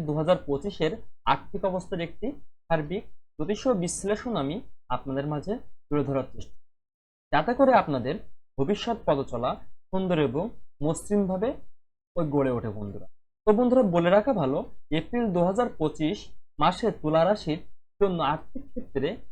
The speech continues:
কিছু গুরুত্বপূর্ণ পরিবর্তন এবং চ্যালেঞ্জ আসতে পারে, তবে ধৈর্য এবং সঠিক সিদ্ধান্তের মাধ্যমে এই সমস্যাগুলো সমাধান করা নিতান্তই সম্ভব। আপনার আর্থিক জীবন এই মাসে কিছুটা অস্থির হতে পারে, তবে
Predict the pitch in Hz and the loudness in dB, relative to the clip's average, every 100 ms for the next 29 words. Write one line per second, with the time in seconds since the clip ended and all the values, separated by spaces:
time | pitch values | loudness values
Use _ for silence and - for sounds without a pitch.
0 | - - 196 202 165 175 - 180 226 254 | -8 -6 -4 -4 -2 -4 -4 -6 -2 -2
1 | 254 180 185 196 196 - 240 190 151 143 | 0 0 2 2 0 -2 -2 0 0 -2
2 | - 147 180 180 135 - 240 294 - - | -2 -2 -2 -2 -4 -2 -6 -6 -8 -6
3 | - - 95 - - - _ _ - 214 | 0 0 0 -8 -12 -14 _ _ 2 2
4 | 196 143 185 180 240 180 196 - 196 240 | 2 2 0 2 4 4 2 -4 -6 -6
5 | - - 147 143 214 233 254 214 143 127 | -6 -6 -6 -4 -4 -4 -2 0 0 -4
6 | 131 208 - - - 165 185 151 147 160 | -6 -6 -10 -12 -2 0 0 -2 -4 -4
7 | - 214 139 156 - - - - 151 147 | -4 -2 -2 -2 -6 -10 -10 -6 -4 -2
8 | 165 170 180 208 269 - - 156 - 160 | -4 0 2 2 -2 -10 -6 -4 0 0
9 | 156 208 294 - - - 120 113 98 95 | 0 -2 -2 -6 -12 -6 -4 -4 -6 -8
10 | - - - _ _ - 180 - 254 214 | -8 -12 -14 _ _ 4 6 6 0 -2
11 | 117 160 - - 185 220 - 151 143 196 | 2 0 0 0 0 0 -2 -2 -2 -4
12 | - 170 180 226 226 151 208 - - 170 | -2 0 2 0 0 -2 -2 -6 -8 -6
13 | - 180 190 139 - - 190 147 - 117 | -4 2 6 6 2 -4 -4 -4 -6 -6
14 | 110 185 - - - 147 139 | -6 -8 -10 -12 -2 0 2